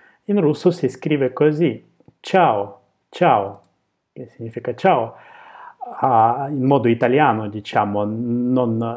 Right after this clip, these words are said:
non è la parola vera ciao ru-, russa, la impariamo più tardi, abbiamo già imparato ciao di congedo, paka, poi vediamo anche quella dell'incontro. Fate attenzione che nella scrittura russa qui noi non scriviamo nessuna I,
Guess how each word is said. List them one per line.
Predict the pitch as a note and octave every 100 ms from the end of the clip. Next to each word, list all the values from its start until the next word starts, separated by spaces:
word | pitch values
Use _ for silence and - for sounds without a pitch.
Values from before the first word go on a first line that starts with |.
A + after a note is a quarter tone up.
| A#2+
non | A#2 B2+ B2+ C3
è | B2
la | G#2+
parola | - A2+ A2+ G#2+
vera | A2 A#2+ A2+ G#2+ G#2
ciao | - A#2 G#2+ G#2
ru-, | A2 A#2 A#2
russa, | A2 A#2 - D3 B2+
la | G#2+ G2 G#2
impariamo | B2 G#2+ G#2+ A2+ A2 G#2 G2+ G2+ G#2 A#2 G#2
più | - B2+
tardi, | A#2+ G#2 A#2
abbiamo | B2 A#2 A#2
già | A2
imparato | A2+ G#2+ A#2 A2 - A2+ A2 A2
ciao | - B2+ A2
di | A2
congedo, | A2+ B2 A2+ A2+ C3 D3+ E3+ - _
paka, | C#3 - D3+ C#3+ - _ D3 A2+ A2+
poi | C3+ C3+
vediamo | C3 A2+ A2 A2
anche | G#2+ G#2+ A#2+ A2+
quella | B2+ A2+ A2
dell'incontro. | A2+ A2 A#2 A2+ C#3+ A2+ G#2 G#2+ G2 - _ _
Fate | F3+ F3+
attenzione | D#3+ D3+ D3 F3 E3+ C3 -
che | C#3+ C3+
nella | C3 C3+ C3
scrittura | - D3+ - C#3+ C3
russa | E3 E3 C3 B2
qui | - - C#3+ D3
noi | C3 B2
non | B2+ A#2+
scriviamo | - C3 C3 C3+ A#2+
nessuna | A#2 A2+ - B2+ A#2 A#2 -
I, | E3+ A#2